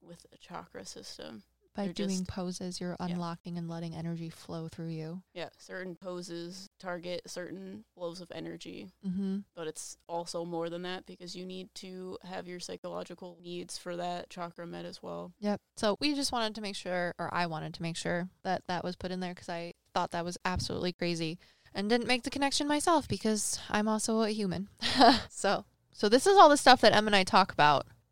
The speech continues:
Speaker 2: This was the chakra system. It's only our second podcast, but we are gonna dive deep, headstrong, swimmer's cap, straight dive off the diving board into everything paranormal, metaphysical, and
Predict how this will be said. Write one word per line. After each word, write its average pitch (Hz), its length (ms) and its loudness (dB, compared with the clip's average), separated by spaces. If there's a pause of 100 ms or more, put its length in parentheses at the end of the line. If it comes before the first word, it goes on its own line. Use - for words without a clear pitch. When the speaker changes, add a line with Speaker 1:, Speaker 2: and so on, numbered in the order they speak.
Speaker 2:
This 214 200 4
was 233 120 6
the 233 80 4
chakra 196 360 4
system. 180 540 0 (100)
It's - 100 -2
only 208 220 2
our 220 80 4
second 196 320 2
podcast, - 680 -4
but 185 100 -4
we 196 120 2
are 196 80 4
gonna 196 320 0 (220)
dive 180 400 6 (120)
deep, 196 260 0 (200)
headstrong, 220 800 10
swimmer's 220 400 6
cap, 202 340 12 (100)
straight 208 380 4
dive 196 320 12
off 196 240 10
the 185 60 2
diving 175 320 8
board 160 320 2
into 180 260 0
everything 185 460 6
paranormal, 170 680 2
metaphysical, 175 760 2 (120)
and 170 280 4